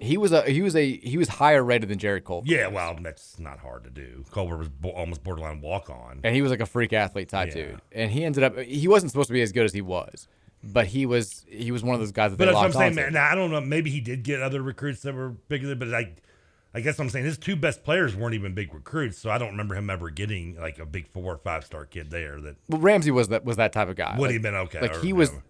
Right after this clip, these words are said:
Speaker 1: he was one of the higher rated recruits that he got. It was rare they, like, would lock onto a guy. They mostly did it with, and we found this out firsthand too, with transfers. I mean, you know, Marcus Carr at Texas has been a big one recently. Certainly Tyrese, uh, you know, Walker, the guy that we were trying to get from Iowa State.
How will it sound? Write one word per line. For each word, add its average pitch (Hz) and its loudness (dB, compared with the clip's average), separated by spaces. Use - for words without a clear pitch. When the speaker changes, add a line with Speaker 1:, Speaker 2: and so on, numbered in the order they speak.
Speaker 1:
he 135 0
was 170 6
one 143 6
of 143 6
the 123 6
higher 123 6
rated 110 4
recruits 101 -4
that 92 -8
he 95 -4
got. 104 2
It - -4
was 135 0
rare 147 6
they, 113 4
like, 107 4
would 110 -4
lock 110 6
onto 104 2
a - 2
guy. 101 4
They 151 6
mostly 165 6
did 131 4
it 135 0
with, 117 4
and 113 -12
we 139 -4
found 110 0
this 98 -4
out 107 2
firsthand 98 -2
too, 120 4
with 117 -2
transfers. - 0
I - -10
mean, 110 -2
you 107 -10
know, 98 -8
Marcus 117 0
Carr 113 4
at 107 -12
Texas 110 -2
has 117 -8
been 113 -2
a 107 -2
big 110 -2
one 107 -2
recently. 104 -2
Certainly 117 -2
Tyrese, 107 -2
uh, 98 -2
you 101 -12
know, 95 -8
Walker, 110 0
the 104 -2
guy 104 0
that 101 0
we 101 -4
were 101 -2
trying 104 -2
to 98 -4
get 98 -6
from 104 -6
Iowa 98 -4
State. 107 0